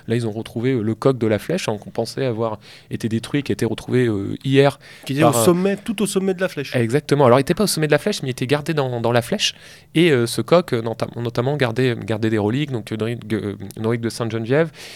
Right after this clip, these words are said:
Speaker 1: et aussi, euh, euh, une des épines, de la couronne d'épines. Voilà. Et on pensait quand la flèche était tombée que le coq était foutu, et, euh, finalement il a été retrouvé par un passionné d'histoire qui a, qui a, en regardant un petit peu à côté des décombres, euh,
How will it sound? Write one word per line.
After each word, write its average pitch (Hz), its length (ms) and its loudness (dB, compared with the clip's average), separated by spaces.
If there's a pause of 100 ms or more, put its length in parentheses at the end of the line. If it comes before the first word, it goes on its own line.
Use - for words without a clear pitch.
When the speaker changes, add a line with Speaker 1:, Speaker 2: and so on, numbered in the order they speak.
(200)
Speaker 1:
et 120 80 0
aussi, 113 280 -4
euh, 117 140 2 (460)
euh, 104 420 0
une 143 160 0
des 127 160 4
épines, 123 260 4
de 127 100 6
la 101 100 4
couronne 107 260 -2
d'épines. 113 380 -4 (800)
Voilà. 107 260 4 (360)
Et 143 160 4
on 113 160 2
pensait 113 300 -2
quand - 100 -4
la 107 100 0
flèche - 220 -2
était 104 140 -6
tombée 113 240 0
que - 100 -10
le 107 60 -4
coq - 320 -4
était - 160 -8
foutu, 147 400 -4
et, 127 60 0
euh, 101 100 -2
finalement 107 360 -2
il 117 80 0
a 104 40 2
été 98 180 -2
retrouvé 107 420 0
par 104 220 -2
un 98 160 0
passionné 123 400 -2
d'histoire 117 540 -2
qui - 220 -8
a, 107 260 0 (580)
qui - 140 -8
a, 110 100 2
en 95 400 -2
regardant 98 380 0
un 117 60 2
petit - 120 -8
peu - 80 -2
à 110 60 0
côté 101 240 -2
des 101 80 0
décombres, 101 580 -4
euh, 95 220 -8